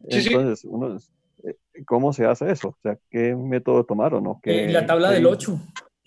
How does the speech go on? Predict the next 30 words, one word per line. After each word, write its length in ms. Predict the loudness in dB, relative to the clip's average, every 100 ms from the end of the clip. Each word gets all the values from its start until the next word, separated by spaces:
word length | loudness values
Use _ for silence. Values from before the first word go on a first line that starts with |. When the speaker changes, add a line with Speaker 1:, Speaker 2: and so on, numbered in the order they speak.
| -4 0 4 6
Speaker 2:
Sí, 80 | 6
pues, 160 | 6 6
obviamente, 560 | 8 8 8 4 6
la 120 | 6 8
tabla 320 | 8 8 8
del 120 | 8
ocho, 320 | 6 6 4
Jaime, 280 | 6 6 4 4
Speaker 3:
<laughs> 60 |
Speaker 2:
pero, 180 | 4 6 8 6
Speaker 3:
No, 80 | 4
no, 240 | 2 4
es 100 | 2
broma. 120 | 4
Speaker 2:
pero 240 | 4 6 6
para, 340 | 4 4 2 -4 -16 -20 -20 _ -20 -20 _
pero 320 | 2 6 6
¿para 220 | 6 4 4
qué 420 | 2 4 4 4 -2
es 360 | -4 -4 -2
eso? 260 | 0 2 2
O 60 | 2
sea, 120 | 2
yo 120 | 2
no 100 | 2
Speaker 1:
No, 120 | 4 6
lo 60 | 6
Speaker 2:
entiendo 140 | 4
Speaker 1:
que, 100 | 2
Speaker 2:
esa, 300 | 0 -2 -4